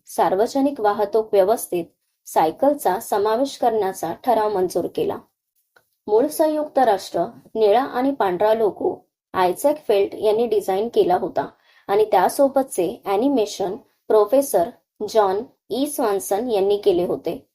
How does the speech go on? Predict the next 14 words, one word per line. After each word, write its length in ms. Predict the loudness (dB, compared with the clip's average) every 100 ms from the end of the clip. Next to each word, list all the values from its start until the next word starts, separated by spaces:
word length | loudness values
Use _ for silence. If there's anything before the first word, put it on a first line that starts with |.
| _ _ 0
जे 140 | 2
जगभरात 640 | 4 2 0 4 4 4 0 -4
सायकल 420 | -4 -2 0 -2
चालवताना 680 | 0 0 2 2 2 0 -4 -8 _ _
विविध 340 | -4 -2 4 4
प्रकारच्या 720 | 4 2 2 2 2 -4 -2
सायकल 420 | 0 0 2 -2
स्वारांचे 600 | 0 0 0 -2 -6 -8
चित्रण 420 | -8 -6 -4 -2
करते. 440 | 0 -2 -2 -8 -10 _ _ _ -6
लोगोच्या 500 | 2 4 4 2 2 2
तळाशी 600 | 4 4 2 -4 -6 -4
हॅशटॅग 500 | -2 -2 -2 0 0 -2 _ -12
जून 340 | -2 0 0